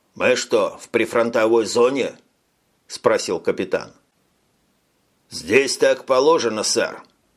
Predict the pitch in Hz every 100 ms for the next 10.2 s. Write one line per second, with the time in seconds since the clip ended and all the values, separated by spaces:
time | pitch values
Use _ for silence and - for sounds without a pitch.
0 | _ _ _ _ _ _ _ _ _ _
1 | 113 104 113 107 104 131 123 160 131 120
2 | 107 123 127 160 - 135 113 117 120 120
3 | 139 135 117 113 117 110 107 123 120 117
4 | 87 65 - - _ _ _ _ _ _
5 | _ _ _ _ _ _ 90 104 107 127
6 | 110 139 123 127 139 147 127 85 - 110
7 | - - - _ _ _ _ _ _ _
8 | _ _ _ _ _ - - 95 107 147
9 | 147 165 151 151 170 - 196 160 107 -
10 | -